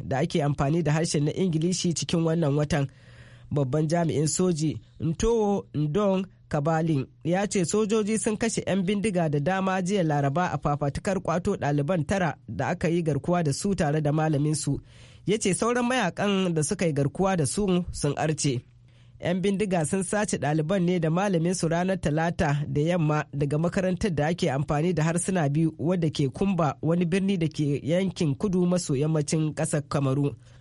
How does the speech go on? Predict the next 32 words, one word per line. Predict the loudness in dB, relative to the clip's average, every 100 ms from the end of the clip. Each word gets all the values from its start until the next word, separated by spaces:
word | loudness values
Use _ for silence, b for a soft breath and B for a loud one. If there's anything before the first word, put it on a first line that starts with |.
| B B
To, | -2 0
kuna | 0 0
shan | 2 2
labaran | 2 2 2 2 2
ne | 2
daga | 2 2
nan | 2 0
sashen | 0 0 0 0
Hausa | 0 0 0 0
na | 0
murya | 0 0 0
Amurka | 0 0 0 0 0
a | 0
birnin | 0 2 2
Washington | 0 0 -2 0 -2 -4 -8
D | -6 -2 -2
C. | 0 -2 -4 -10 -20 -20 -20 -18 -8
Yau | -2 0 0
ake | 0 0
bikin | 0 0 -2
cika | 0 -2 -2
ciki | -2 -2 0
a | 0
nan | 0 0
Amurka, | 0 0 0 -2 -4 -2
ranar | -2 0 0 -2
da | -2
Amurkawa | -2 -2 0 0 0
suke | -2 -2 0
haɗuwa | 0 0 0 2
da | 0
dangi, | 0 0 2 0